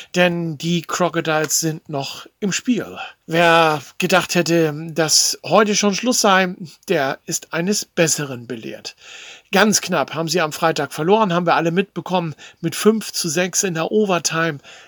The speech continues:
Ein wirkliches Spiel des Willens der Crocodiles, die ja quasi neunundfünfzig Minuten und vierundfünfzig Sekunden immer einem Rückstand hinterher gelaufen sind am Freitag und sechs Sekunden vor Ende durch Michael Besuschka dann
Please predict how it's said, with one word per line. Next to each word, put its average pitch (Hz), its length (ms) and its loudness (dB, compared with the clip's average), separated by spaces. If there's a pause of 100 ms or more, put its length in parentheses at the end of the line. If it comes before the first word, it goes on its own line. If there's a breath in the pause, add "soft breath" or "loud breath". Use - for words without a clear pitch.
Ein 151 540 -4
wirkliches 175 760 2
Spiel 214 800 -2
des 175 460 -2
Willens 147 960 2
der 139 400 -2
Crocodiles, 156 720 -2
die 185 260 0 (1040 loud breath)
ja 294 160 4
quasi 196 600 4
neunundfünfzig 214 1300 0
Minuten 208 480 0
und 185 160 0
vierundfünfzig 180 840 -2
Sekunden 175 600 -6
immer 202 500 0 (140 soft breath)
einem 190 180 -4
Rückstand 151 480 -2
hinterher 135 360 -8
gelaufen 151 460 -4
sind 180 300 0 (560 loud breath)
am 175 120 -4
Freitag 165 460 -2
und 151 340 -8
sechs 156 280 -4
Sekunden 160 400 -8
vor - 140 -6
Ende 156 300 -6
durch 170 280 0
Michael 156 340 -2
Besuschka 147 460 -8
dann 131 240 -6